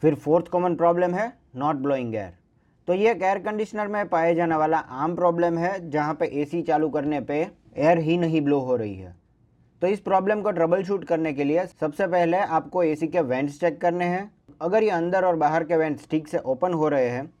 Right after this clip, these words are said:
तो दूसरा स्टेप है आपको एसी के फ्लैप्स ओपन करके इसका फिल्टर नेट निकालना है और इसे वॉश करके पूरा कचरा निकालना है। ये हमारे रूम के अंदर की हवा को फिल्टर करता है।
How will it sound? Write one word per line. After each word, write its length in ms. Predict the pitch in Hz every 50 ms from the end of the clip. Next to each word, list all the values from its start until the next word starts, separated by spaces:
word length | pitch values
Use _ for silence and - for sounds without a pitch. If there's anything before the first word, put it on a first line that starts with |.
| _ _ -
तो 100 | 160 160
दूसरा 360 | 160 165 165 170 190 196 185
स्टेप 320 | 180 - 185 175 160 147
है 120 | 160 170 190
आपको 420 | 196 165 156 147 - - 180 175
एसी 260 | 160 156 147 160 165
के 140 | 160 175 175
फ्लैप्स 440 | 170 - 139 135 139 143 139 - 170
ओपन 280 | 151 - 165 156 151
करके 260 | 143 151 143 131 170 185
इसका 420 | 190 - 160 147 - - 170 151
फिल्टर 380 | 127 - 135 139 143 143 165 156
नेट 220 | 165 160 131 -
निकालना 460 | 131 131 123 127 151 160 165 165 165 165
है 120 | 175 190
और 200 | 190 175 156 156
इसे 220 | 156 147 156 196
वॉश 280 | 202 170 151 151 156 147
करके 260 | - 165 147 135 170
पूरा 320 | 156 135 151 160 160 160 147
कचरा 320 | 127 143 120 143 165 190
निकालना 460 | 185 165 139 107 127 120 117 107 98
है। 160 | 90 87 82 - _ _ _ _ _ _ _ _ _ _ -
ये 140 | - 139 165
हमारे 240 | 180 190 202 202 202
रूम 180 | 190 196 208 185
के 100 | 175 190
अंदर 300 | 180 180 185 190 180 175
की 140 | 165 175
हवा 240 | 151 143 147 156 160
को 120 | 147 156 143
फिल्टर 400 | - 135 127 123 123 160 160 156
करता 300 | 160 170 156 143 170 165
है। 260 | 170 185 214 226